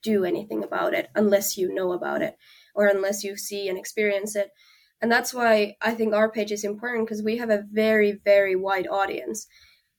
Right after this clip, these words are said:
What the other big freediving pages, they are followed by other professional divers. They're followed by these ocean lovers, but our following is that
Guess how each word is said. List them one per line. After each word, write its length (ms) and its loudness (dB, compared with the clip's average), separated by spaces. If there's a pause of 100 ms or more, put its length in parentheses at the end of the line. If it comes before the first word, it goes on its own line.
(180)
What 180 2
the 140 2
other 260 4
big 260 0 (300)
freediving 460 2
pages, 560 -4
they 200 0
are 120 4
followed 440 0
by 380 0 (180)
other 380 2
professional 720 -2
divers. 540 -8
They're 160 -4
followed 420 2
by 160 -2
these 220 -4
ocean 320 2
lovers, 340 -2
but 220 -2 (240)
our 180 4
following 680 2
is 240 -2
that 320 4